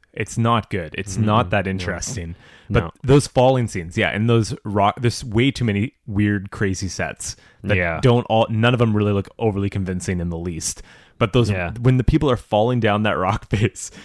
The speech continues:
Speaker 1: in slow motion, clearly being lowered in slow motion on harnesses
Speaker 2: Yeah.
Speaker 1: down to, like, slightly graze against the side.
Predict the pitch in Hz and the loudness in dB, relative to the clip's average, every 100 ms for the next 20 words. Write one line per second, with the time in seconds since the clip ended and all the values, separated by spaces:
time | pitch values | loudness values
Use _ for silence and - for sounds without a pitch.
0 | - - 117 - 123 120 113 101 95 - | -20 -6 -4 2 4 4 4 0 -4 0
1 | 135 143 123 120 107 101 107 135 143 147 | 4 4 4 2 0 2 4 6 6 4
2 | 151 - - 117 - 113 117 123 117 - | -2 -10 -6 -4 -4 -2 0 4 2 2
3 | 95 98 101 - 113 107 - 90 107 104 | -2 -4 -4 -2 -2 -2 -4 -2 -2 -2
4 | 98 90 - - 104 95 104 107 107 - | -2 -6 -8 -2 -2 -2 -4 -2 -4 -4
5 | - 120 131 120 104 104 104 101 95 92 | -4 -2 -2 -4 -4 -4 -4 -6 -8 -10
6 | 92 87 95 80 87 | -12 -12 -10 -8 -10